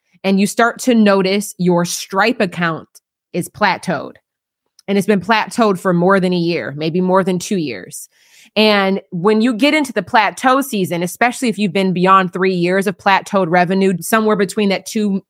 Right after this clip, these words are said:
hundred K and half a million, I think those individuals really start to lose faith. Doubt starts to creep in. Second guessing starts to creep in. I think, quite honestly, a lot of defeating thoughts and a lot of thoughts that really erode at your confidence really start to take over.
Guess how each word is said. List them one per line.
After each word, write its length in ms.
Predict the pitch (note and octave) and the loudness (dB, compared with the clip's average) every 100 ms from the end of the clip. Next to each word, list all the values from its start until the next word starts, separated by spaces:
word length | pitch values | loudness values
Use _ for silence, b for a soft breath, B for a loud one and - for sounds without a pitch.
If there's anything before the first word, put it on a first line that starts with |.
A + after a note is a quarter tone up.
| _ | _
hundred 240 | G3 G3 G3 | 0 0 0
K 220 | G3+ G3 | 0 0
and 100 | F3 | 0
half 240 | F3 F3+ | 0 0
a 40 | F#3 | 0
million, 520 | E3 F3 G#3 B3+ C4+ B B B B | 0 2 0 0 -4 B B B B
I 160 | F3+ G#3 | 0 2
think 280 | C4 B3+ B3 | 2 2 2
those 220 | A3 A3 | 2 2
individuals 540 | G#3+ F#3+ G3+ F#3 F3+ | 2 2 2 2 -2
really 180 | F#3+ F#3 | -2 -2
start 220 | F3+ F3+ | 0 -2
to 120 | - E3 | -4 -4
lose 400 | E3+ E3+ D#3+ - | -2 -2 -4 -6
faith. 460 | E3 B2+ B2+ - _ _ _ _ _ _ - D#3+ | -6 -6 -10 -20 _ _ _ _ _ _ -6 0
Doubt 340 | G3 G3+ - | 2 2 -2
starts 320 | - A3 G#3 | 0 0 0
to 100 | - | -4
creep 280 | G3+ G#3+ G#3 | -2 -2 0
in. 460 | G3 F#3 F3+ F#3+ F3+ _ _ - | 0 0 0 -2 -6 _ _ -18
Second 460 | - G#3 G#3 G3 | -4 -2 0 0
guessing 340 | G3 G3 G#3 F#3+ | 2 0 0 -2
starts 320 | - F#3+ F3+ | 0 0 -2
to 60 | F#3+ | -6
creep 300 | - F#3 F3 | -2 -2 0
in. 340 | E3+ E3+ E3+ - - | -2 -2 -6 -8 -4
I 100 | G#3+ | -2
think, 240 | G#3+ A3+ - | 0 -2 0
quite 260 | A3 G#3 - | 0 2 2
honestly, 400 | G3 G#3+ G#3 G#3 | 2 2 0 2
a 80 | F3+ | 4
lot 240 | F#3 F#3+ | 4 2
of 100 | F#3 | 0
defeating 520 | F3+ F3 G3+ F#3+ F#3 | -6 -4 -2 -2 -2
thoughts 580 | E3+ F3 F3 A#3 - - | 0 4 4 2 -6 -8
and 120 | G3 | -4
a 40 | F3 | 0
lot 240 | F3 F#3 | 2 2
of 140 | F#3 F3 | 0 -4
thoughts 380 | F#3+ F#3 - | 2 2 0
that 160 | G3 - | -4 -2
really 260 | F3+ F3+ F3+ | -2 0 -2
erode 420 | E3+ E3 F3 F#3+ | -2 0 2 2
at 120 | F3+ | 0
your 120 | E3 | -4
confidence 640 | - E3+ F3+ A#3 A#3+ A3+ | -4 -2 -2 0 -2 -2
really 260 | D3+ F3+ F3+ | -2 -2 0
start 240 | F3 E3 | -2 -4
to 80 | F#3 | -4
take 220 | - D3+ | -6 -6
over. 380 | C3+ C#3 D2+ - | -8 -10 -14 -16